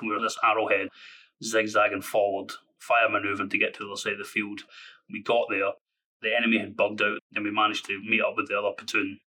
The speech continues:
and crack on with the mission. But, um, just those moments there, and I thought, "Right, now they've followed me into this really dangerous situation.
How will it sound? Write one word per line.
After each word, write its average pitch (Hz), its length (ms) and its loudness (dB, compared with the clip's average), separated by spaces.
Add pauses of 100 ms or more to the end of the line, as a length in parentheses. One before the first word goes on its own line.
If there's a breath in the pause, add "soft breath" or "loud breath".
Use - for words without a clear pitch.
(160)
and - 100 -8
crack - 240 2
on 101 80 0
with 92 80 -2
the 92 60 -4
mission. - 360 -2 (140)
But, - 200 2
um, 104 360 0 (720)
just - 180 -6
those 101 200 -2
moments 104 420 0
there, 95 260 0
and - 80 0
I - 40 -4
thought, - 260 -2
"Right, 101 260 0 (540)
now 113 160 2
they've 104 100 -2
followed 104 380 0
me 98 80 0
into 101 140 -4
this - 340 -6 (220)
really 107 220 -2
dangerous 101 380 -4
situation. 104 680 -4